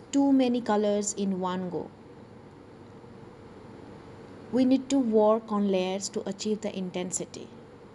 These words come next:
Through wet on wet techniques, the transitions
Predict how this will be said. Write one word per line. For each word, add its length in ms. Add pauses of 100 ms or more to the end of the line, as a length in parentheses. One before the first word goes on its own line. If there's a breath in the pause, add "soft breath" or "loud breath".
(600)
Through 240
wet 300
on 180
wet 240
techniques, 480
the 160
transitions 1120